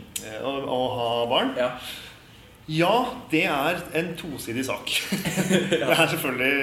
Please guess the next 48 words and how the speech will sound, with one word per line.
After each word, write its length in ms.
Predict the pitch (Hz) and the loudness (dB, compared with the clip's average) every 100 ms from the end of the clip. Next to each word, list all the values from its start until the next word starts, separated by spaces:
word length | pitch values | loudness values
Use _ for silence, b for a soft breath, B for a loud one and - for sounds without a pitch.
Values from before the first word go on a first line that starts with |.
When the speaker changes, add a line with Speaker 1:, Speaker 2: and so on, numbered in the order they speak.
| - | 0
Speaker 1:
eh, 340 | 127 135 135 135 | -2 -2 0 0
både 260 | 135 147 127 | 2 2 0
klisjémessig 600 | 180 196 131 120 120 165 | 0 2 2 2 0 0
og 80 | 139 | 0
helt 100 | - | -2
sant. 380 | 139 156 - - - | -4 -6 -8 -16 -16
Eh, 520 | - 123 123 127 131 127 131 - - - 107 | -8 -4 -4 -4 -4 -6 -14 -20 -20 -16 -10
det 180 | 123 | -6
er 220 | 131 123 123 | 0 0 0
helt 100 | 120 | -2
fantastisk. 480 | 117 107 165 - - | -4 -4 -6 -8 -10
Speaker 2:
Mm. 200 | - 117 | -6 -4
Speaker 1:
Eh, 420 | 127 123 123 127 123 B B B - | -2 -2 -2 -4 -6 B B B -8
og 240 | 127 127 | -4 0
jeg 80 | 127 | 0
har 80 | 120 | 0
hørt 220 | 120 117 | -2 -2
om 80 | 123 | -6
liksom 160 | 117 117 | -4 -4
den 80 | |
der 300 | 110 110 110 - | -2 -2 -4 -2
ubegrensede 500 | 160 131 123 120 123 | -2 0 0 -2 -2
kjærligheten 440 | 123 110 110 123 117 | -2 -2 -4 -6 -6
som 240 | 120 120 | -6 -4
Speaker 2:
Ja. 140 | 117 139 | -2 -2
Speaker 1:
folk 100 | - | -2
snakker 280 | 123 - 143 | -6 -4 -4
om, 80 | 151 B B B B | -4 B B B B
eh, 420 | - 127 123 123 120 | -10 -6 -6 -4 -6
som 240 | 120 120 120 | -4 -4 -2
jeg 400 | 120 120 120 117 | -2 0 -2 -2
har 240 | 120 117 | -2 -2
alltid 320 | 113 113 127 | -2 -4 -4
tenkt 240 | 120 117 113 | -6 -6 -8
sånn, 100 | 110 | -4
jo, 140 | 120 | -4
men 140 | 113 107 - | -4 -8 -14
jeg 100 | 98 | -12
skjønner, 300 | - 107 127 110 101 - - - - | -10 -8 -6 -6 -10 -16 -20 -20 -14
jeg 240 | 104 98 | -12 -8
skjønner 240 | - 104 139 | -6 -2 2
jo 60 | |
på 80 | 151 | 2
en 20 | |
måte 140 | 123 117 | 2 2
hva 60 | 120 | 0
du 80 | |
mener. 240 | 120 139 | 0 0